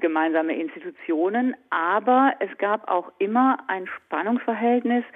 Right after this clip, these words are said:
zwischen diesen Institutionen und dem Kaiser als Oberhaupt des Ganzen einerseits und den Freiheiten, wie man das damals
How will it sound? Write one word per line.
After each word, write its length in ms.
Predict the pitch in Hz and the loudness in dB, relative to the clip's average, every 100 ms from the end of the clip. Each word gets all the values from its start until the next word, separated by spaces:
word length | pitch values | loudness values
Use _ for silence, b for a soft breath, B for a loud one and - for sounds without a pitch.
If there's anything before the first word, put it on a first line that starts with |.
| B B B - | B B B 0
zwischen 380 | 214 208 - 220 | 2 2 2 -2
diesen 300 | 196 190 190 | -2 -4 -4
Institutionen 880 | - 175 190 170 - 175 196 240 240 | -4 -4 -2 -4 0 2 4 4 4
und 180 | 180 | 2
dem 140 | 160 165 | 0 0
Kaiser 560 | - 175 175 196 190 - | -2 2 2 4 4 4
als 160 | 156 | 0
Oberhaupt 600 | - - 226 233 240 247 - | 0 0 2 4 2 0 -2
des 100 | 214 | -6
Ganzen 480 | - 208 214 - - | -4 -2 -4 -6 -6
einerseits 760 | - 170 226 262 247 247 254 - - B B B B B - | -2 2 6 6 6 4 2 -2 -12 B B B B B 0
und 300 | 220 226 226 - - | 2 2 0 -4 -4
den 140 | 151 | -4
Freiheiten, 960 | - - 170 220 226 208 214 220 202 202 | -6 -4 2 2 4 4 4 2 -2 -4
wie 120 | 190 | -2
man 200 | 190 185 | -2 -2
das 120 | 185 - | -4 -2
damals 340 | 175 175 175 | -2 -2 -2